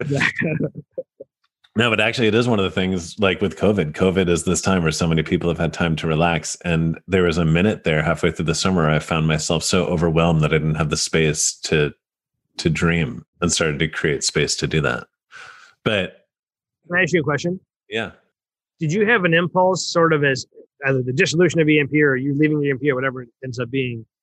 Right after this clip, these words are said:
Speaker 1: Did you, did you have an inclination to immediately somehow continue in that same trajectory,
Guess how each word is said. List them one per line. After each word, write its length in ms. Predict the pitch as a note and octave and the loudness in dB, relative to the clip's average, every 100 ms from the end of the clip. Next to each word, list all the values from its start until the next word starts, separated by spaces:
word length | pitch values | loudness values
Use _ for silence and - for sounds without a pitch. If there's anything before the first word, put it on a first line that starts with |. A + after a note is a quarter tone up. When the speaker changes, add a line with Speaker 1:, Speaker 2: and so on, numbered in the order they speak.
| _ _ _ | _ _ _
Speaker 1:
Did 160 | D3+ B2+ | -4 -2
you, 540 | G3 G#3 G#3 G3+ G3+ _ - | 2 4 4 4 0 _ -6
did 120 | D#3+ | -2
you 140 | D#3+ G3 | 0 2
have 200 | G#3 F#3 | 2 2
an 100 | F3+ | 4
inclination 1000 | E3+ - D#3 C#3+ C#3 C3 D3+ C#3+ D3 C#3+ _ _ - | 2 2 0 2 0 0 -2 -2 -2 -8 _ _ -2
to 160 | E3 | 2
immediately 760 | D3+ C#3+ D3 D3+ D3+ D3 C#3 C3+ | 4 4 4 4 4 2 2 2
somehow 300 | - E3 D3+ | 2 2 2
continue 420 | D3 C3 D#3 D3 | 0 -2 2 2
in 60 | C#3+ | 4
that 140 | C3+ | 2
same 200 | - C3+ B2 | 0 -2 -4
trajectory, 600 | B2 C3 B2 D#3+ F3+ | -2 -2 0 0 0